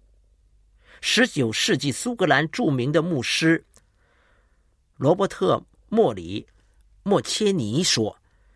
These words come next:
，“人们需要从我身上得到的，主要不是伟大的奖章，他们需要我过着圣洁的生活。”这不只是对牧师而言，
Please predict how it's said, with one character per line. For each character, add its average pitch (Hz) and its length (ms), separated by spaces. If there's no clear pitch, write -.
，“人 202 180
们 269 140
需 339 240
要 285 220
从 180 300
我 135 120
身 190 300
上 151 240
得 117 200
到 139 220
的， - 140
主 202 220
要 269 240
不 247 380
是 233 320
伟 139 400
大 156 340
的 113 120
奖 - 260
章， 117 220
他 - 200
们 131 140
需 175 300
要 143 200
我 156 200
过 202 280
着 139 100
圣 196 480
洁 117 240
的 131 80
生 120 260
活。” 110 320
这 165 220
不 247 520
只 110 260
是 147 340
对 175 220
牧 202 260
师 - 300
而 104 180
言， 98 320